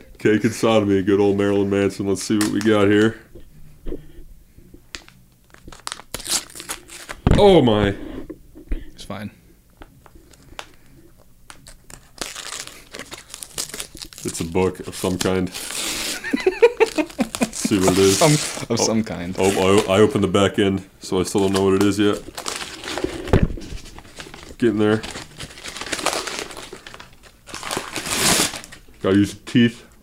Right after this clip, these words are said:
Speaker 1: Oh, hell yeah.
Speaker 2: It's Corey Taylor's book.
Speaker 1: It is Corey Taylor's book.
Speaker 2: I think that's his newest one, but it's a few years old.
Speaker 1: Right.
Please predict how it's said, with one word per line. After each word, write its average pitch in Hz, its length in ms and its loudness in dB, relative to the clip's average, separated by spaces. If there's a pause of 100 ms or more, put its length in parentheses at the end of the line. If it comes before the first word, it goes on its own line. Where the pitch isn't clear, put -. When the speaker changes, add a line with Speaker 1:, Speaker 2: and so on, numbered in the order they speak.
Speaker 1:
Oh, 143 200 6
hell 131 240 4
yeah. 92 220 4 (2000)
Speaker 2:
It's - 100 -16
Corey 160 200 2
Taylor's 180 260 4
book. 202 220 2
Speaker 1:
It 107 120 6
is 135 160 6
Corey 101 240 6
Taylor's 90 320 2
book. 85 300 -2 (260)
Speaker 2:
I - 80 -6
think 180 440 2
that's 143 220 2
his 123 160 2
newest 120 280 4
one, 92 220 -2
but 95 80 0
it's 95 100 -4
a 98 60 -2
few 120 240 2
years 117 280 4
old. 87 300 0 (200)
Speaker 1:
Right. 95 300 2